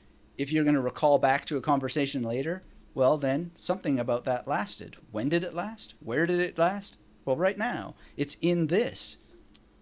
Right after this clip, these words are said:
whatever <laughs> we call this. We can just pile on more words. But the very idea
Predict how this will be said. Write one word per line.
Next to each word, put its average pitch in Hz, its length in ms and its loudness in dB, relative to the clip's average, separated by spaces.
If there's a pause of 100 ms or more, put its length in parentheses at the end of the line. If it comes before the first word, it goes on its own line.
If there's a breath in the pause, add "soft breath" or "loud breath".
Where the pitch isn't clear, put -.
(200)
whatever 131 520 0 (300)
<laughs> - 280 -8
we 135 120 -4
call 131 300 2
this. 110 300 -10
We 143 80 -6
can 151 160 0
just 143 220 -10
pile 175 260 4
on 143 140 4
more 127 180 0
words. 131 460 -6 (240 soft breath)
But 139 120 -6
the 156 80 -4
very 165 460 6
idea 135 560 2